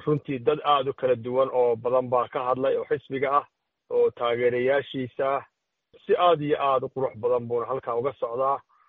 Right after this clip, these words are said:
Waxayna ku soo bandhigayaan waxyaabaha ay qaban doonaan xisbigu guud ahaan, iyagoo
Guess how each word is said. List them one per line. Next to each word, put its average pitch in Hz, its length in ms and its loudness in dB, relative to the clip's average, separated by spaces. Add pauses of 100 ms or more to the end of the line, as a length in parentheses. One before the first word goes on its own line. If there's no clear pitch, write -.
(200)
Waxayna 170 240 2
ku 214 100 -6
soo 170 180 4
bandhigayaan 139 720 0
waxyaabaha 123 800 0
ay 120 160 0
qaban 127 400 -2
doonaan 127 540 2
xisbigu 120 420 -10
guud 117 280 -6
ahaan, 135 400 -4 (640)
iyagoo 143 320 6